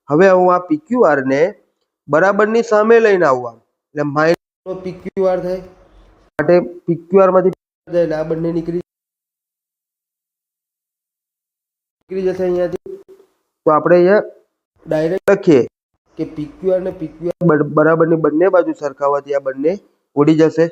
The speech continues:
તો હવે આપણી જોડે શું વધ્યું? ખૂણો પી ક્યુ એસ બરાબર ખૂણો પી આર ટી વધશે. માટે આપણે જે સાબિત કરવાનું હતું એ મિત્રો અહીંયા સાબિત થાય છે.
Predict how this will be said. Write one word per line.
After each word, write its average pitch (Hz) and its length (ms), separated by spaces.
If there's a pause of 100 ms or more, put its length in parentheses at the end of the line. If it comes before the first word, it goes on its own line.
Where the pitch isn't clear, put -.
(380)
તો 123 40
હવે 120 240
આપણી 180 300
જોડે 190 180
શું 196 220
વધ્યું? 175 320 (800)
ખૂણો 131 200 (140)
પી 139 160 (140)
ક્યુ 185 200
એસ 202 260 (720)
બરાબર 127 440 (100)
ખૂણો 127 260 (200)
પી 185 360
આર 120 360
ટી - 640
વધશે. 160 340 (420)
માટે 123 180 (140)
આપણે 185 260
જે 156 180 (260)
સાબિત 127 340
કરવાનું 120 320
હતું 139 180 (160)
એ 143 100
મિત્રો 131 280
અહીંયા 123 340
સાબિત 151 420 (440)
થાય 123 200
છે. 101 180